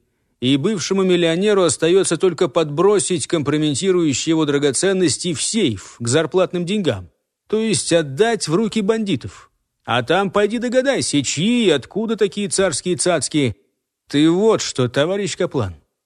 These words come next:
подскажи-ка мне лучше, кто сейчас в Иркутске почивает на ювелирных лаврах твоего знаменитого деда?» «Да, пожалуй, что подскажу», задумчиво протянул Арон.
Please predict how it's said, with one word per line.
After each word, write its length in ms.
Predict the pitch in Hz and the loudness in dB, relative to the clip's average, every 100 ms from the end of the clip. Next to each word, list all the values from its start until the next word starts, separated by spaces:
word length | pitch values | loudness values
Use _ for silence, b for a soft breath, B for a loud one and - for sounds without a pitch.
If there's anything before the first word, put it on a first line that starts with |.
| _ _ _ | _ _ _
подскажи-ка 600 | 165 165 226 220 285 269 | -2 2 2 2 0 2
мне 120 | 247 | 2
лучше, 640 | 240 254 - 226 220 208 175 | 4 2 2 4 6 6 2
кто 360 | - - 254 | -2 0 2
сейчас 580 | 240 - 190 220 226 - | 2 0 0 0 2 0
в 100 | 175 | 2
Иркутске 680 | 185 156 233 214 - 202 202 | 2 2 -2 -2 -2 0 0
почивает 880 | 185 185 - 170 170 208 208 196 - | 2 0 0 0 2 4 4 2 0
на 80 | 165 | -2
ювелирных 720 | 165 170 175 202 185 165 - | 0 2 2 2 2 0 0
лаврах 500 | 147 185 175 180 135 | 0 2 2 0 -2
твоего 360 | 131 151 160 165 | 0 2 2 2
знаменитого 600 | 143 160 180 - 156 147 | 0 -2 -2 0 0 0
деда?» 540 | 131 196 156 107 90 _ _ _ _ _ _ _ _ | 2 2 2 -2 -6 _ _ _ _ _ _ _ _
«Да, 280 | 107 107 117 | -6 -2 -4
пожалуй, 680 | - 123 123 113 139 170 170 | -4 -4 -4 -2 -2 0 -2
что 240 | - 170 | -2 -4
подскажу», 960 | - 156 - - 135 113 110 214 269 226 _ _ _ _ | -2 -4 -4 -2 -2 -2 -2 -2 -2 -4 _ _ _ _
задумчиво 600 | 113 160 170 151 - 127 | 0 0 2 0 0 -2
протянул 440 | 120 139 151 143 120 | 0 -2 -2 0 0
Арон. 280 | 117 98 | 0 -4